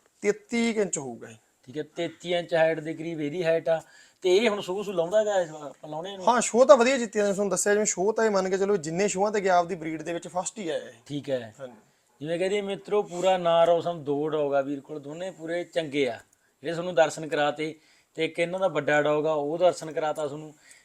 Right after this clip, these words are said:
Speaker 2: ਤੇ ਬਾਕੀ ਕਤੂਰੇ ਵੀਰਾਂ ਕੋਲ ਹੁੰਦੇ ਆ, ਕਿ ਇਹ ਕਿਸੇ ਵੀਰ ਨੂੰ ਨਸਲ ਇਹ ਰੱਖਣ ਦਾ, ਪਾਲਣ ਦਾ ਸ਼ੌਂਕ ਹੋਵੇ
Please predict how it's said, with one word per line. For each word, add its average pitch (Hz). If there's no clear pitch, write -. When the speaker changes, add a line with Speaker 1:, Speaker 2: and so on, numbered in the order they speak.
Speaker 2:
ਤੇ 180
ਬਾਕੀ 185
ਕਤੂਰੇ 196
ਵੀਰਾਂ 208
ਕੋਲ 214
ਹੁੰਦੇ 185
ਆ, 208
ਕਿ 202
ਇਹ 240
ਕਿਸੇ 190
ਵੀਰ 190
ਨੂੰ 190
ਨਸਲ 175
ਇਹ 220
ਰੱਖਣ 180
ਦਾ, 175
ਪਾਲਣ 165
ਦਾ 175
ਸ਼ੌਂਕ 151
ਹੋਵੇ 156